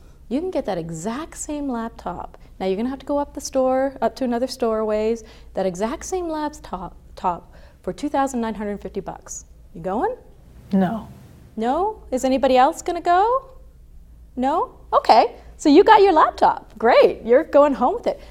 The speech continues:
Speaker 1: But you decide, oh, you got a little extra money, and you find yourself in another store before you leave, and, uh, you're in a clothing store, and you see this sh-, blouse. I mean, this blouse, you love it. It looks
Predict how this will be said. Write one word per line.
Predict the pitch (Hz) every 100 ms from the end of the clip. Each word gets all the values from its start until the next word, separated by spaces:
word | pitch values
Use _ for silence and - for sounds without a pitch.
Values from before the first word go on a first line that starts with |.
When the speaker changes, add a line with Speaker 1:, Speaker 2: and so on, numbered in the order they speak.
| - - - -
Speaker 1:
But | 508
you | 554
decide, | 508 480 480 466 -
oh, | 427 440
you | 403
got | 427
a | 392
little | 320 311
extra | 233 233 -
money, | 226 185 202 247 - - - - - - - - -
and | 220
you | 240
find | 233 220
yourself | 247 220 202
in | 214
another | 208 180 220
store | - 185 180
before | 226 196 196
you | 196
leave, | 175 165 233 - - - - -
and, | 233 226 240 233
uh, | 240 240 233 233
you're | 247 294
in | 349
a |
clothing | 370 370 453 302
store, | - - - - - - - -
and | 220 233
you | 339
see | 359 - 269 254 240
this | 190 196 196 -
sh-, | -
blouse. | - 170 175 165 - - -
I |
mean, | 208 196
this | 240
blouse, | 269 - 220 196 208 214 - - - -
you | 196
love | 170 165 170 -
it. | -
It | 202
looks | 208 247